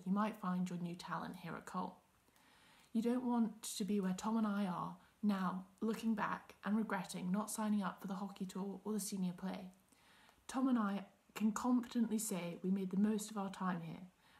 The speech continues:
I was fortunate enough to travel to Australia as part of my exchange, an unforgettable opportunity that Cole gave me. And Tom took part in the un-, annual hundred mile walk, which raised nearly three thousand pounds for M N D Scotland.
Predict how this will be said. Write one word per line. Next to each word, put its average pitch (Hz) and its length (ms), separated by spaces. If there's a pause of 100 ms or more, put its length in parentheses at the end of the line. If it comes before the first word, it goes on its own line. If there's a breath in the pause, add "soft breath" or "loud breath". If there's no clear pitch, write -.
(180)
I 233 120
was 247 140
fortunate 214 720
enough 196 280
to - 100
travel 185 260
to 180 140
Australia 185 600 (120)
as 185 80
part 185 240
of - 60
my 185 80
exchange, - 720 (340 soft breath)
an 202 140
unforgettable 214 720
opportunity 185 600
that - 180
Cole 175 240
gave 175 260
me. - 220 (560 soft breath)
And 202 160
Tom 233 420
took - 180
part 196 380
in 202 100
the 196 140
un-, 214 300 (100)
annual 208 520
hundred 220 280
mile 214 240
walk, 196 240 (380 soft breath)
which 190 200
raised 208 280
nearly 196 340
three 214 300
thousand 185 460
pounds 185 380
for - 160
M 196 160
N 190 100
D 175 140
Scotland. - 600